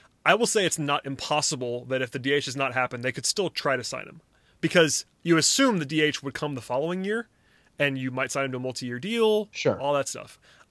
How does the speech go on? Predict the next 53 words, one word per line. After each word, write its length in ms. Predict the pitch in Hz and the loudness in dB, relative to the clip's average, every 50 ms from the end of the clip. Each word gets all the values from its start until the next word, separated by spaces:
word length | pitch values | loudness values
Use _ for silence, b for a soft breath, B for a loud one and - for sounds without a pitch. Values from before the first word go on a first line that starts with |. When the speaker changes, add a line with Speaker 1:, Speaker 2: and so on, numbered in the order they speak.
| b | b
Speaker 1:
All 180 | - 175 190 202 | 2 4 6 6
I'm 80 | 214 | 4
saying 240 | 190 - 208 190 170 | 4 4 4 4 4
is 160 | 160 151 131 | 4 2 2
there's 180 | 127 160 156 143 | 4 4 4 4
not 160 | 139 165 196 | 4 2 2
a 120 | 208 175 139 | 2 2 2
zero 480 | 123 123 120 143 165 180 190 190 180 | 2 0 0 0 2 2 2 2 0
percent 400 | - - 156 - - 165 151 - | 0 -2 -4 -2 -2 -2 -4 -4
chance 420 | - - - 139 131 123 120 - - | -4 0 0 2 2 0 -2 -6 -10
that 140 | - 131 | -12 -10
he 100 | - 135 | -8 -8
comes 300 | 131 - 143 135 131 110 | -6 -6 -6 -6 -4 -2
back 220 | - 139 131 131 - | 0 0 0 0 -2
to 120 | - 127 | -4 -8
Atlanta 320 | 127 117 123 127 123 120 123 | -8 -6 -6 -4 -4 -4 -4
if 220 | - 131 120 - | -6 -6 -6 -6
there's 180 | 131 120 113 123 | -6 -6 -6 -6
not 160 | 120 113 120 | -8 -8 -8
a 60 | 113 | -10
D 180 | - 135 127 107 | -10 -10 -12 -12
H, 240 | - - - - b b b b b | -10 -10 -10 -10 b b b b b
which 100 | 160 160 | 4 4
I 80 | 170 | 6
think 280 | 165 - 180 165 - b b b b b b | 6 6 4 2 2 b b b b b b
most 180 | 143 180 196 - | 2 4 4 4
people 180 | 226 180 190 | 4 2 2
are 80 | 180 165 | 4 4
just 160 | 151 151 - | 4 2 2
saying, 300 | - 165 151 147 143 139 | 2 4 4 4 2 2
"Well, 240 | 139 139 135 135 - _ _ _ _ _ _ _ _ | 2 2 2 2 -2 _ _ _ _ _ _ _ _
you 80 | - 151 | 2 2
know, 100 | 131 127 | 2 2
there's 160 | 135 147 160 | 2 2 2
no 60 | 202 | 2
D 180 | 165 143 143 156 | 4 4 6 6
H, 220 | 147 - - - | 6 4 2 0
you 60 | 143 | -2
can't 100 | 120 - | -2 0
sign 200 | - 156 143 120 | 0 0 0 -2
him." 120 | 110 120 b b b b b b b b b b b b b b b b b _ - | -4 -10 b b b b b b b b b b b b b b b b b _ -8
Uh, 360 | - 233 247 254 254 247 202 160 | -4 -2 0 0 0 0 2 2
I 100 | 170 160 | 2 4
get 240 | 131 175 214 220 | 6 6 6 6
that, 320 | - 254 262 269 247 180 - - - - | 6 6 8 8 6 4 2 -6 -16 -6
but 200 | 143 156 160 160 | 0 4 4 4
I 80 | 156 | 6
think 180 | - 190 185 160 | 4 2 0 0
there's 300 | 165 165 160 151 131 147 | 2 2 2 2 2 0
not, 280 | 156 151 151 143 - - _ _ _ _ _ _ _ _ | -2 0 0 -2 -2 -6 _ _ _ _ _ _ _ _
it's 200 | - 156 - - | -6 -4 -4 -2
not 160 | 220 247 202 | 0 0 0
impossible 540 | 143 143 117 135 123 - - - 120 117 - | 0 0 -2 -2 -2 -4 -4 -10 -14 -14 -16